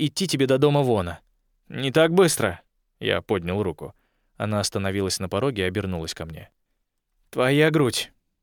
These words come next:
Я указал на грудь, скрытую под рубашкой. «У нас с ней свидание. У меня нет предпочтений, какую именно ты мне дашь, но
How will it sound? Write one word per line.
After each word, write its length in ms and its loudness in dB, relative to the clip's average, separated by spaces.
Я 180 0
указал 400 0
на 140 -2
грудь, 240 -2
скрытую 400 -4
под 160 -6
рубашкой. 520 -4
«У 160 -6
нас 280 0
с 60 -4
ней 160 2
свидание. 720 2
У 100 -4
меня 240 2
нет 220 -2
предпочтений, 640 0
какую 340 0
именно 300 0
ты 100 -2
мне 180 0
дашь, 300 0
но 380 2